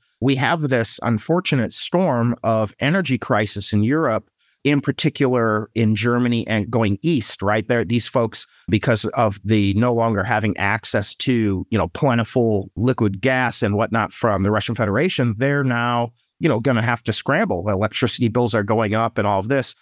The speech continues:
Well, the folks at Shadow Dragon, they're actually tracking now to see, okay, well, given that that's true, and let's use Germany as the test group, given that that's true, let's look and see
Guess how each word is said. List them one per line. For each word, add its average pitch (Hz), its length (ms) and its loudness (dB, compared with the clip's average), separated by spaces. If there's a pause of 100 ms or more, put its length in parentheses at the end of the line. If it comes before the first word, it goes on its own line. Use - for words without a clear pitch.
(200)
Well, 127 80 2
the 123 60 2
folks 156 220 0
at - 40 -2
Shadow 165 280 0
Dragon, 123 340 -2
they're 147 300 0
actually 139 560 -4 (100)
tracking 147 800 0
now 123 300 0
to - 140 -8
see, 139 600 -2
okay, 131 300 0
well, 120 200 0
given 143 380 0
that 151 160 -2
that's 139 240 -4
true, 170 600 0 (340)
and 123 180 2
let's 131 200 -2
use 131 220 0
Germany 131 560 0
as 123 200 -2
the 113 120 -2 (140)
test - 420 -2
group, 117 380 0 (360)
given 135 300 2
that 127 220 -2
that's 107 240 0
true, 180 420 0
let's 127 380 -2
look 143 260 0
and 151 100 2
see 180 360 0